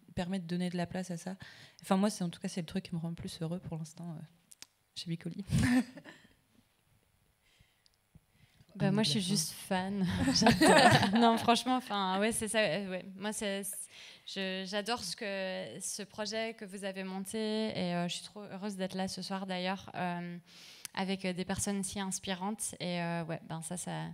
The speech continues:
Speaker 2: ça me donne beaucoup de joie et beaucoup d'espoir. Et même si c'est pas toujours facile d'avoir beaucoup d'espoir <laughs> dans ce monde, euh, un peu compliqué. Euh, mais, euh, mais ça, voilà,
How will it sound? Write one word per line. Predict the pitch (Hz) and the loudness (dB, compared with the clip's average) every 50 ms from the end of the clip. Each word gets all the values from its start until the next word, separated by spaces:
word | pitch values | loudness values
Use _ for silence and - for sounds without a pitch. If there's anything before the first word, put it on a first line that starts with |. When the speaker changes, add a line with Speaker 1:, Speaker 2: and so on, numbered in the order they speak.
| - - - - - - - - - - _ _ _ _ _ - | -12 -16 -20 -20 -20 -20 -20 -20 -20 -20 _ _ _ _ _ -12
Speaker 2:
ça | - - 175 | -10 -8 -6
me | 170 165 | -6 -6
donne | 165 170 170 170 | -6 -6 -6 -6
beaucoup | 165 208 202 254 | -8 -8 -8 -8
de | 240 220 | -10 -8
joie | - 214 220 - - - | -8 -8 -8 -8 -10 -8
et | - 180 175 175 175 | -6 -4 -2 -2 -2
beaucoup | 170 185 185 - 208 | -4 -6 -6 -6 -4
d'espoir. | 190 190 196 - - 214 214 202 202 202 202 202 | -4 -4 -6 -4 0 2 4 4 4 2 0 -2
Et | 190 175 175 170 170 170 170 | -6 -6 -6 -6 -6 -6 -8
même | 175 175 180 180 | -8 -8 -8 -8
si | - - - 180 180 175 175 175 - | -10 -10 -12 -12 -10 -10 -10 -12 -12
c'est | - 175 _ _ _ _ _ - | -14 -16 _ _ _ _ _ -8
pas | 190 190 190 - _ - | -8 -8 -8 -12 _ -16
toujours | - 202 185 202 196 | -14 -12 -10 -10 -8
facile | - 196 190 196 202 190 | -8 -8 -8 -8 -8 -8
d'avoir | 175 165 180 175 175 | -8 -8 -8 -10 -10
beaucoup | 175 165 180 170 190 175 | -10 -10 -8 -8 -6 -6
d'espoir | 170 180 - - - 202 196 | -6 -8 -8 -6 -6 -4 -4
<laughs> | 196 175 160 | -4 -4 -4
dans | 180 170 170 | -6 -6 -8
ce | - - 175 | -8 -10 -10
monde, | 175 175 175 180 185 175 170 | -10 -10 -10 -10 -10 -10 -10
euh, | 170 165 165 156 - | -10 -10 -12 -12 -12
un | 185 | -14
peu | 185 - 208 | -14 -14 -14
compliqué. | - 240 220 - - - - 180 220 302 - _ - - - - - - - - - - - _ - | -16 -16 -16 -16 -18 -16 -14 -14 -14 -14 -16 _ -16 -12 -10 -8 -8 -8 -10 -12 -16 -20 -18 _ -10
Euh, | 175 180 180 180 180 180 185 185 175 - - - | -8 -6 -6 -6 -4 -4 -4 -6 -6 -6 -8 -8
mais, | 185 190 185 185 185 185 180 180 | -8 -6 -6 -6 -6 -4 -4 -4
euh, | 175 175 175 170 175 175 175 | -2 -2 -2 -4 -4 -4 -4
mais | 180 185 | -4 -4
ça, | 185 - - 214 202 208 208 208 208 208 | -4 -2 0 2 2 2 2 2 0 0
voilà, | 190 185 180 170 151 131 | -2 -4 -4 -4 -4 -6